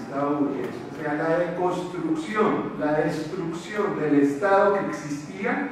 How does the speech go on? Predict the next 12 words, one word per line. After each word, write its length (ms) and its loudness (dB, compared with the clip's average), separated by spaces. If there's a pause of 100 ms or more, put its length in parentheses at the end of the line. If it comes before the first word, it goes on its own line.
(160)
del 200 -6
estado 380 0
de 100 2
bienestar, 640 0 (380)
es 140 -6
tan 300 4
profunda 840 2 (220)
que 80 -8
lo 140 4
que 140 2
ha 120 -2
quedado 760 2